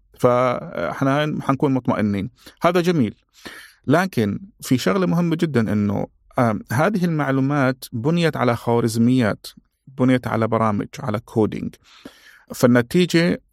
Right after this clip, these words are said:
التي سوف نحصل عليها هي بناءً على هذه الخوارزميات وبناءً على هذه البرمجيات. كيف برمجت؟ أوكي، هنا يأتي التحيز. وإذا إحنا أخذنا بعين الاعتبار إنه ما زال الغرب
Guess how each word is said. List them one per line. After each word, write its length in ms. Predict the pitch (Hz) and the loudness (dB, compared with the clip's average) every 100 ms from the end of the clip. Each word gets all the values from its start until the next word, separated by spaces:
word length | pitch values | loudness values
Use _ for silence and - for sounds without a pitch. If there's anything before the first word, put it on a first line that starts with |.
| - | -4
التي 440 | 120 113 135 123 120 | 0 2 0 2 2
سوف 280 | 135 127 | 2 2
نحصل 360 | 135 160 - 135 | 2 2 0 2
عليها 460 | 123 127 110 101 101 | 2 2 0 -2 0
هي 180 | 117 | 0
بناءً 400 | 113 120 160 165 | 2 2 2 2
على 220 | 139 131 123 | 2 2 2
هذه 320 | 127 123 113 | 2 2 0
الخوارزميات 840 | 107 110 104 101 107 107 110 127 | 0 0 0 0 0 2 2 0
وبناءً 340 | 110 113 123 113 | 0 2 2 0
على 180 | 107 101 | -2 0
هذه 520 | 104 - 101 104 104 - - - - | -2 -2 -2 -2 -2 -6 -18 -6 -2
البرمجيات. 800 | 110 107 101 101 120 101 92 - - - - _ _ _ | 0 0 0 -2 -4 -4 -4 -8 -18 -20 -20 _ _ _
كيف 400 | - 208 190 - 131 117 - | 2 2 0 0 2 0 -4
برمجت؟ 920 | 107 139 190 160 117 139 175 - - - | -2 0 2 0 0 0 -2 -6 -4 -2
أوكي، 260 | 123 - | -2 -2
هنا 240 | 123 165 156 | -2 0 0
يأتي 220 | 143 - | 0 0
التحيز. 800 | - 107 98 - - - - - - - - | 0 -2 -2 -4 -6 -10 -12 -16 -20 -18 2
وإذا 320 | 123 131 139 | 2 4 2
إحنا 380 | 170 165 147 - | 0 -2 -2 -2
أخذنا 420 | 120 156 151 131 | -2 0 0 0
بعين 260 | 120 120 143 | 0 -2 0
الاعتبار 520 | 127 120 123 123 113 | -2 0 0 0 0
إنه 400 | 107 104 104 104 | -2 -2 -2 -2
ما 140 | 120 117 | 0 0
زال 280 | 123 139 123 | 0 0 0
الغرب 380 | 110 131 107 | 0 0 -2